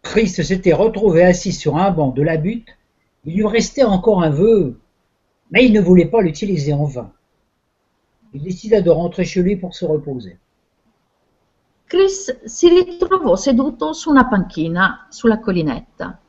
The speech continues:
Speaker 2: Gli rimaneva un desiderio da far esaudire, ma non voleva sprecarlo. Allora così decise di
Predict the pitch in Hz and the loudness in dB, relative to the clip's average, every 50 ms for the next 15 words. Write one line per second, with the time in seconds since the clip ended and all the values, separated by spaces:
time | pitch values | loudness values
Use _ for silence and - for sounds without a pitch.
0 | _ _ _ _ _ _ _ _ _ _ _ _ _ _ _ _ _ _ _ _ | _ _ _ _ _ _ _ _ _ _ _ _ _ _ _ _ _ _ _ _
1 | _ _ - 311 311 311 320 302 311 294 285 285 302 302 302 262 262 247 233 233 | _ _ -6 -2 0 2 2 4 4 6 6 6 6 4 4 6 6 6 6 6
2 | 208 190 202 180 190 240 247 208 175 170 170 170 170 160 160 160 165 156 - - | 4 2 2 2 4 4 6 6 4 2 0 0 -2 -2 -2 -2 -6 -10 -8 -8
3 | 165 160 170 160 160 165 160 160 160 160 160 147 123 - 151 156 147 165 165 165 | -6 -4 -4 -4 -2 -2 -2 -2 -4 -4 -8 -10 -10 -10 -10 -12 -14 -14 -16 -20
4 | _ _ - 214 226 233 240 240 240 233 226 226 226 220 220 226 220 214 226 226 | _ _ 4 6 8 8 8 8 8 6 8 8 6 6 6 6 6 6 6 6
5 | 214 226 247 277 233 185 170 - - - - 160 _ - 170 147 151 147 151 160 | 6 6 6 6 4 2 0 -4 -6 -12 -14 -14 _ -12 -12 -12 -12 -14 -18 -20
6 | 151 151 _ _ _ _ _ _ _ _ _ - - - _ _ _ - 415 427 | -20 _ _ _ _ _ _ _ _ _ _ -20 -20 -20 _ _ _ -8 -6 -4
7 | 403 330 254 - 240 214 - 190 170 160 190 196 196 - - - - - - 165 | -4 -4 -2 0 0 0 0 -2 -4 -4 -4 -4 -4 -6 -8 -8 -8 -8 -8 -8
8 | 165 | -10